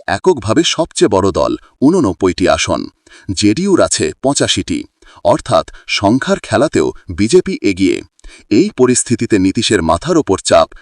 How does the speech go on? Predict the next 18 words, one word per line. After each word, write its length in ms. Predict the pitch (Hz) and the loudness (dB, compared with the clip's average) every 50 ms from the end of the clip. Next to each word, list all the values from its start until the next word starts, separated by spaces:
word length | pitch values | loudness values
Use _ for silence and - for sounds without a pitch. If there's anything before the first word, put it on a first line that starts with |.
| _ | _
স্বাভাবিকভাবেই 800 | - - - 90 95 113 147 156 180 160 - - 95 92 104 156 185 | -8 -4 -2 -2 0 0 2 2 2 2 2 -2 -2 0 2 2 2
বাড়ছে। 500 | - 95 85 - - - - - 55 50 - _ _ _ - - - - _ _ - | 2 2 0 2 0 -4 -4 -4 -6 -8 -10 _ _ _ -20 -20 -20 -20 _ _ 2
তাই 240 | 95 95 101 101 - - | 2 4 4 2 2 0
এখন 340 | 98 101 - - 185 190 | -2 -2 -2 -4 -6 -2
তার 180 | 175 - 101 90 | 2 2 2 2
সামনে 380 | - - - 92 92 117 175 170 | 2 -2 0 2 2 2 2 2
দুটো 300 | 104 131 160 - 147 107 | 0 -2 0 0 0 2
রাস্তা। 460 | 87 82 80 - - - 67 50 50 - _ _ _ _ | 2 0 -2 0 2 2 2 2 0 -6 _ _ _ _
প্রথম, 420 | - - - - 113 92 69 58 - - - - _ | 0 0 0 0 -2 -4 -4 -4 -8 -14 -20 -16 _
বিজেপির 460 | 98 80 104 110 - 185 180 - 196 | -6 -4 -2 2 2 2 2 2 -2
সঙ্গে 380 | - - - 110 98 95 92 90 | -4 -2 0 0 2 2 0 0
থেকে 380 | - - 104 - - 90 67 - - _ _ | -2 -4 -4 -2 -2 -4 -4 -6 -10 _ _
চাপ 280 | - - 98 123 156 - | -2 0 0 0 0 -4
সহ্য 420 | - - - 113 110 107 - - 180 | -6 -2 -2 -2 -2 -2 -2 -4 0
করা 280 | - 113 85 - 80 - - | 0 2 2 2 2 2 0
ও 80 | 113 | -2
ক্ষমতা 460 | 107 - - 107 98 95 92 - 90 78 | -4 -2 -2 -2 0 0 2 2 0 0
হারানো। 460 | - - - 160 175 123 67 50 | 2 0 0 2 2 0 0 -2